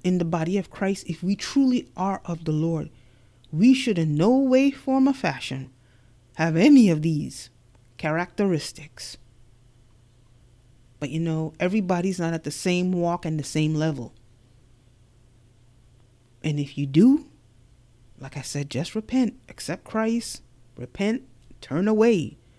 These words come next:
and turn in the opposite direction towards the Lord Jesus Christ. And for men,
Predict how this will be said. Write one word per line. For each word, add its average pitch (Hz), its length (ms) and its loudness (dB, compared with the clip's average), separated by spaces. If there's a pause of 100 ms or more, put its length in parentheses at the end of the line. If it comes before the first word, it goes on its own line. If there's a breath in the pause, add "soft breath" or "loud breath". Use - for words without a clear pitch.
(440 soft breath)
and 135 160 -12
turn 143 220 -2
in 185 100 0
the 190 160 2
opposite 208 500 -4
direction 151 680 0 (1080)
towards 151 360 -4
the 147 60 -2
Lord 156 300 -2
Jesus 175 360 -8
Christ. - 540 -14 (4000)
And 160 180 -2
for 151 160 -6
men, 220 500 2